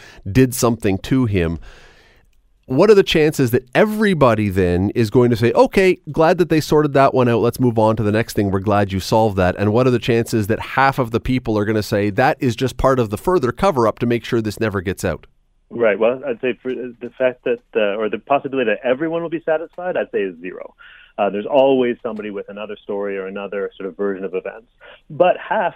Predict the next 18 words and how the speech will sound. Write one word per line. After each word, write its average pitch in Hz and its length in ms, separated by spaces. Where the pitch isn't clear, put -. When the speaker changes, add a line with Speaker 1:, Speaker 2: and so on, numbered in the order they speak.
Speaker 2:
is, 131 220
<laughs> - 0
is, 127 460
is, 120 400
uh, 110 340
doable. 156 480
And 131 100
the, 143 60
partially 190 480
that's 147 240
because 120 440
I - 40
think 185 160
the 185 60
available 123 560
facts 120 260
of 104 100
this 101 140